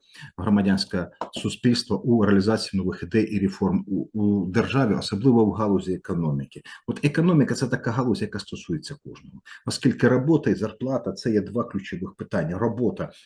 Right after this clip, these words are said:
реалізація нас як людей, зарплата — це форма, м, спосіб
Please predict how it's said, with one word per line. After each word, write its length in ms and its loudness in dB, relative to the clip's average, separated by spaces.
реалізація 640 4
нас 260 -6
як 200 -10
людей, 280 2
зарплата — 540 -4
це 280 -6
форма, 520 2
м, 340 -4
спосіб 440 -2